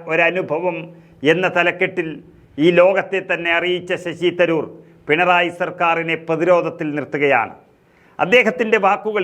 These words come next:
ഇങ്ങനെയാണ്: "തൻ്റെ രാഷ്ട്രീയ ജീവിതത്തിലെ തികച്ചും വ്യത്യസ്തമായ ഒരനുഭവമുണ്ടായി. സമാധാനപരമായ ഒരു റാലിയുടെ ഭാഗമായതിന് കേരള പോലീസിൻ്റെ ന്യായീകരിക്കാനാകാത്തതും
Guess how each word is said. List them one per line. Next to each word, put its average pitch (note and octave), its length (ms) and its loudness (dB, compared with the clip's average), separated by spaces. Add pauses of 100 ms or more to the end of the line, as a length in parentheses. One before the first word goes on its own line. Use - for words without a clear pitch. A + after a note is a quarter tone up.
ഇങ്ങനെയാണ്: E3 460 -4 (760)
"തൻ്റെ A#3+ 220 4 (360)
രാഷ്ട്രീയ G#3+ 520 0 (120)
ജീവിതത്തിലെ G#3 560 0 (120)
തികച്ചും G#3+ 520 0
വ്യത്യസ്തമായ F#3+ 600 2 (120)
ഒരനുഭവമുണ്ടായി. D#3+ 960 0 (600)
സമാധാനപരമായ E3+ 920 0 (180)
ഒരു D#3+ 120 -6 (100)
റാലിയുടെ E3+ 500 0
ഭാഗമായതിന് D#3+ 720 -2 (500)
കേരള F#3 280 4 (180)
പോലീസിൻ്റെ E3+ 560 -4 (120)
ന്യായീകരിക്കാനാകാത്തതും E3 1500 -2